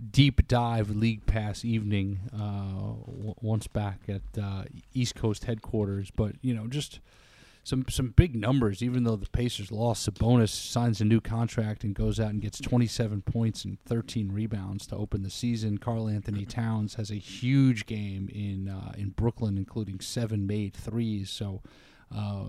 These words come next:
we're already seeing, uh, and obviously the Kyrie performance, the Kawhi Leonard performance, we're, we're, we're seeing big stuff to start the season. So,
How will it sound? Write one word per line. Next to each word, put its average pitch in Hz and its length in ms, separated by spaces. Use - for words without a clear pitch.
we're 120 340
already 110 360
seeing, 101 580
uh, 98 240
and 107 100
obviously 101 300
the 98 80
Kyrie 104 320
performance, 98 540
the 107 100
Kawhi 98 300
Leonard 101 260
performance, 95 580
we're, 104 140
we're, 101 260
we're 104 140
seeing 101 280
big 101 220
stuff - 300
to 107 100
start 98 280
the - 80
season. 104 420
So, 120 300